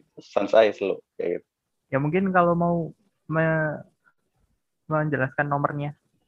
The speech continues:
Speaker 1: <laughs>
Speaker 2: Oh, apa enggak,
Speaker 1: Kalau
Speaker 2: enggak, enggak usah ya?
Speaker 1: <laughs>
Speaker 2: Kalau enggak, ya monggo,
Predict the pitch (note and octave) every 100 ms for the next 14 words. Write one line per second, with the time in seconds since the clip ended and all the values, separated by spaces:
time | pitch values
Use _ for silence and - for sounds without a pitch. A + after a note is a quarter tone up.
0 | _ _ _ _ _ _ - - A#3 -
1 | E3 - D3+ - - - C#3+ B2+ C3 D3
2 | D3 D3 B2+ D#3 C#3 - - C#3 E3+ G#3
3 | F#3 F3 - A#2 - - - A3 A2+ A#2+
4 | B2+ A#2+ D#3+ - - C3 C3 C#3